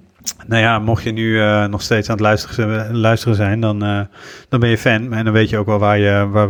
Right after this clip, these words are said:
waar je ons kan, eh, kan luisteren. Maar, ehm, ja, laat het dan ook even weten aan je loopvrienden. Ehm, wij, eh, zijn, eh, te beluisteren, of Looppraat is te beluisteren op alle grote, eh,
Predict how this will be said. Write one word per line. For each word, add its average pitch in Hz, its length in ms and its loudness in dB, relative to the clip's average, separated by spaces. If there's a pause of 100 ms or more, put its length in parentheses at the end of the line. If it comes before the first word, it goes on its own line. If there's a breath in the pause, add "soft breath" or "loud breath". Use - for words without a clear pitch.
(160)
waar 113 240 0
je 101 100 -2
ons 113 200 -4
kan, 104 280 -4
eh, 98 120 -4
kan 110 140 -2
luisteren. 107 440 2
Maar, 101 220 0 (580 loud breath)
ehm, 110 320 0 (460)
ja, 113 240 0
laat 104 160 2
het 101 120 -2
dan 110 100 0
ook 101 80 0
even 101 180 -4
weten 101 220 -2
aan 104 60 -4
je 104 60 -2
loopvrienden. 131 500 0 (100)
Ehm, 101 460 0 (360)
wij, 107 640 4
eh, 101 80 0 (420 soft breath)
zijn, 107 440 -2
eh, 104 120 2
te 101 160 0
beluisteren, 107 440 2
of 90 60 -10
Looppraat 110 380 0
is - 60 -14
te 104 100 -8
beluisteren 101 400 -6
op - 60 -12
alle 101 320 -2
grote, 98 560 -4 (520 loud breath)
eh, 127 180 2